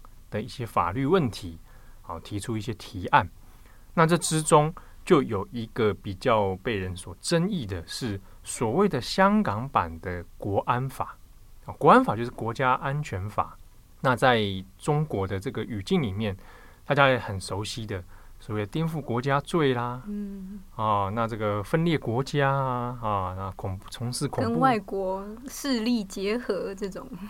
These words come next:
Speaker 1: 对，那这个在中国的法律里面是存在的嘛。好，那所谓叫做香港版国安法，这个其实是一个俗称啊，吼。其实主要是因为在二十一号的时候呢，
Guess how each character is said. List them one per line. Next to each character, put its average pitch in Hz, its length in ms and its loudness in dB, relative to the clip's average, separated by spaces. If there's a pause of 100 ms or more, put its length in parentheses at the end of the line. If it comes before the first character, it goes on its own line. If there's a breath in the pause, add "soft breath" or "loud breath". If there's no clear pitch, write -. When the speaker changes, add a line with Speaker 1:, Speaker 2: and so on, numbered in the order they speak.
(120)
Speaker 1:
对， 101 440 2
那 120 140 2
这 127 80 2
个 123 60 2
在 123 100 2
中 156 240 2
国 117 180 2
的 98 300 0 (600)
法 107 160 2
律 127 120 -2
里 107 60 -2
面 110 160 -2
是 120 100 -8
存 101 360 -8
在 104 220 4
的 85 100 -8
嘛。 82 160 -10 (360 soft breath)
好， 95 200 2
那 143 100 4
所 120 200 -2
谓 156 200 0 (400)
叫 160 160 4
做 143 160 2
香 202 460 4
港 113 200 0
版 87 220 0
国 95 100 -4
安 113 160 -2
法， - 300 -12 (420 soft breath)
这 240 140 2
个 170 80 8
其 117 200 -4
实 123 40 -2
是 147 180 -4
一 127 120 -2
个 98 420 -4
俗 - 320 -12
称 101 300 -6
啊， 82 140 -4
吼。 85 180 -8 (760 soft breath)
其 170 220 0
实 220 120 4
主 139 200 0
要 185 120 10
是 185 140 4
因 190 140 6
为 185 100 6
在 196 120 4
二 233 140 6
十 - 160 -4
一 143 140 0
号 151 180 4
的 110 100 -2
时 - 260 -6
候 123 340 0
呢， 87 280 -6